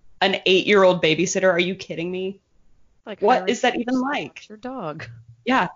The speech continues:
Speaker 1: exactly. Um, and, um, she's, like, cleaning houses and stuff. So, um, she's also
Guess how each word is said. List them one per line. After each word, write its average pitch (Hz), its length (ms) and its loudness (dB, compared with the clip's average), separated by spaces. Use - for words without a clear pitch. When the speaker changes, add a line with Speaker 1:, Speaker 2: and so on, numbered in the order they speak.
Speaker 1:
exactly. 190 640 -4
Um, 180 480 0
and, 185 560 2
um, 175 200 0
she's, 190 220 -6
like, 185 120 2
cleaning 202 280 -4
houses 156 480 -6
and 156 100 -8
stuff. 147 360 -6
So, 160 480 2
um, 208 440 2
she's 240 240 -2
also 233 840 2